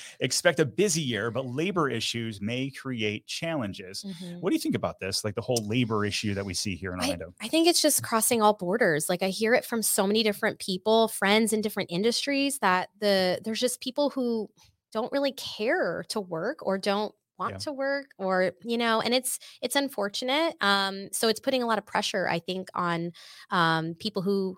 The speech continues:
Speaker 1: do care, who are, you know, putting in the extra effort within their own job, and then the,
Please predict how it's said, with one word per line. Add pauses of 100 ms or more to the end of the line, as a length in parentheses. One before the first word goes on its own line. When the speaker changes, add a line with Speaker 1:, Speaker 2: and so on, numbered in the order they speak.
(140)
Speaker 1:
do
care,
who
are,
you
know,
putting
in
the
extra
effort
within
their
own
job,
and
then
the,